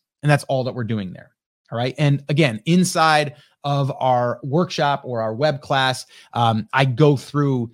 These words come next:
examples and sharing how you would do this. So again, if you're interested, make sure that you attend one of our web classes. You can head on over to brandcreators dot com forward slash workshop. Um, I'll also, uh, most likely mention that in our weekly email. So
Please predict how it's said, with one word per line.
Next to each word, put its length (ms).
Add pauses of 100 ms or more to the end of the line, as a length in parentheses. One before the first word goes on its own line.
(180)
examples 640
and 160
sharing 460
how 640
you 200
would 140
do 180
this. 360 (100)
So 300
again, 260
if 100
you're 120
interested, 480 (180)
make 180
sure 200
that 100
you 80
attend 460
one 120
of 120
our 120
web 220
classes. 480 (240)
You 80
can 80
head 140
on 100
over 160
to 140 (280)
brandcreators 800
dot 220
com 400
forward 240
slash 280
workshop. 680 (300)
Um, 240
I'll 140
also, 680
uh, 280 (460)
most 280
likely 440
mention 460
that 180
in 120
our 100
weekly 400
email. 260
So 320